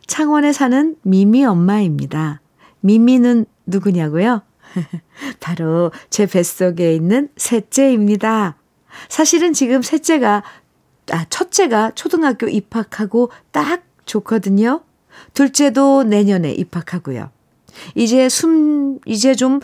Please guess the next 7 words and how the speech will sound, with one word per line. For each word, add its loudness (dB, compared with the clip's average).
숨 0
돌리나 0
싶었는데요. -2
갑자기 -4
셋째가 -2
생겼어요. -4
처음에는 2